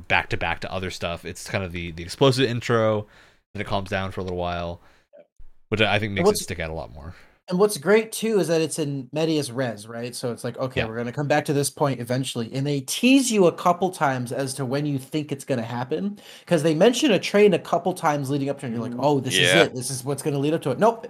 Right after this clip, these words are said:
Speaker 2: it's just they're on a train going somewhere.
Speaker 1: There's no train.
Speaker 4: Chekhov's train. And then the
Speaker 2: Whatever.
Speaker 4: camera, and then the camera just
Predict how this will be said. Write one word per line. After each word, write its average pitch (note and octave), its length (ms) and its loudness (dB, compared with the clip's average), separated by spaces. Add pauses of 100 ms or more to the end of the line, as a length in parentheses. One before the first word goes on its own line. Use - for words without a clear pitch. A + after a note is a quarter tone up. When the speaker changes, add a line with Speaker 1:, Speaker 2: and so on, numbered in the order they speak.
(200)
Speaker 2:
it's E3 140 -4
just - 260 -4
they're D#3 140 0
on D#3 120 2
a D#3+ 40 -2
train D#3 280 -2
going C#3+ 220 2
somewhere. A#2 320 -4
Speaker 1:
There's F#4+ 220 4
no F4 80 2
train. A2+ 160 0
Speaker 4:
Chekhov's A#2+ 360 4
train. C#3+ 360 6 (300)
And F3+ 120 6
then - 120 8
the B3+ 60 6
Speaker 2:
Whatever. A3+ 180 2
Speaker 4:
camera, G3 300 4 (260)
and D3+ 120 4
then C#3+ 120 0
the C3+ 80 0
camera F3 640 2
just - 640 -2